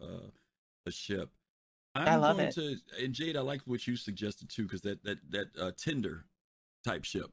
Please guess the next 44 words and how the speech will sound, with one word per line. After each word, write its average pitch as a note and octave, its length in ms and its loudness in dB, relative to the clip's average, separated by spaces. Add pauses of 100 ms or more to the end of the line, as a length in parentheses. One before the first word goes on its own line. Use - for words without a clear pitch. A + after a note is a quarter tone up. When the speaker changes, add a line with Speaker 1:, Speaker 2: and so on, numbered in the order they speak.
Speaker 1:
you A2 100 0
know, G2 100 2
that F#2 100 0
gets G2+ 220 -2
a F2+ 40 -8
group A2 220 -2
of A#2 100 -4
people. D#3 100 10
Speaker 2:
Yeah. D#3+ 280 8
Speaker 1:
'Cause C#3 140 -2
right D3 160 0
now, B2+ 380 0
if B2 280 0
the, A2 140 -2 (240)
they B2 120 0
give A#2+ 240 2
you A#2 60 0
the G2 100 0
frickin' G#2 300 -2
eighty-five G2 480 -2
X, G#2+ 160 -2
but - 100 -6
that's C#3 180 -2
only C3 160 2
two A2+ 200 -2
people, G#2 420 0
and A#2+ 200 2
one C#3 120 2
of A#2 100 0
them A2 140 2
is G2 100 0
your G2 100 -2
pilot, F2+ 400 -2
right? F#2+ 280 0 (200)
But E3+ 100 8
if F3+ 40 12
you D#3+ 140 10
Speaker 2:
Right. C#3 60 8
Speaker 1:
wanna C3 140 2
move B2 280 0
guests A#2+ 260 0
back G#2 260 0
and G2 140 0
forth, G2 240 0